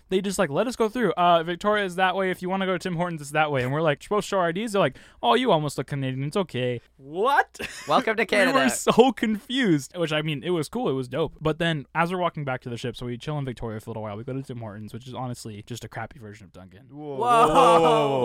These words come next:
Speaker 3: whoa,
Speaker 2: you
Speaker 3: whoa,
Speaker 2: said
Speaker 3: whoa,
Speaker 2: that
Speaker 3: hold up.
Speaker 2: purely
Speaker 3: Hold up
Speaker 2: for
Speaker 3: there, bud.
Speaker 2: controversy
Speaker 3: Hold
Speaker 2: on the
Speaker 3: up.
Speaker 2: podcast, 'cause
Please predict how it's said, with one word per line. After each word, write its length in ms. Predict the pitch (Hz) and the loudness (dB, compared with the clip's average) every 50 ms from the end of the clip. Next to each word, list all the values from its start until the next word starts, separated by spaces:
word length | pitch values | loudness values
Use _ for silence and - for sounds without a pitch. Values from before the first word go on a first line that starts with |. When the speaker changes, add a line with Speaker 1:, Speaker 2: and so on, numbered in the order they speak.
| 120 113 113 | 2 2 0
Speaker 3:
whoa, 60 | 107 | -2
Speaker 2:
you 100 | 107 110 | -4 -4
Speaker 3:
whoa, 140 | 107 107 107 | -4 -4 -4
Speaker 2:
said 140 | 117 110 110 | -4 -4 -4
Speaker 3:
whoa, 80 | 113 120 | -4 -2
Speaker 2:
that 220 | - 233 226 - | -2 -2 -2 -2
Speaker 3:
hold 140 | 135 135 123 | -2 -4 -4
up. 220 | 123 117 110 - - _ | -4 -4 -6 -6 -10 _
Speaker 2:
purely 180 | - 147 151 | -6 -2 0
Speaker 3:
Hold 140 | 170 196 190 | 0 2 2
up 140 | 185 185 190 | 2 2 2
Speaker 2:
for 40 | - | 0
Speaker 3:
there, 240 | 160 151 143 135 123 | 0 0 0 0 0
bud. 80 | 120 120 120 113 110 | 0 0 0 0 0
Speaker 2:
controversy 60 | 110 107 123 | -2 -2 -2
Speaker 3:
Hold 40 | 139 | -2
Speaker 2:
on 60 | 147 139 | -2 -2
the 60 | 135 | -2
Speaker 3:
up. 320 | 123 120 175 156 156 143 | -2 -2 -2 -4 -6 -10
Speaker 2:
podcast, 360 | - 156 147 127 127 127 127 | -12 -12 -12 -12 -14 -16 -16
'cause 320 | _ 160 165 160 151 147 | _ -14 -14 -12 -14 -14